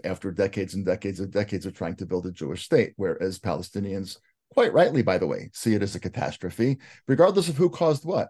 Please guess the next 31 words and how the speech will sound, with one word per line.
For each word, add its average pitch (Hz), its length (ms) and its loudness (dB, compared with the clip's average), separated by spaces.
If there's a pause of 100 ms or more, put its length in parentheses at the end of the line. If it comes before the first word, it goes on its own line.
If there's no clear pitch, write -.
and 104 100 -6
regardless 123 400 0
of 123 120 -4
whose 131 280 -4
fault 170 320 2
it 104 80 2
was. - 300 -4 (300)
When 110 160 4
sixty 139 340 -2
or 120 80 4
seventy 117 360 2
percent 117 280 -2
of 110 60 -2
your 107 100 -2
population 110 560 -2
is 92 120 -4
no 107 100 0
longer 110 280 0
living 110 260 -2
in 107 80 -2
their 95 120 -2
houses 107 420 -2
at 92 120 -8
the 90 180 -6
end 104 200 0
of 127 140 -2
the 117 80 0
war, 135 420 4 (400)
it's - 80 -10
a - 20 -6
catastrophe. 143 640 -2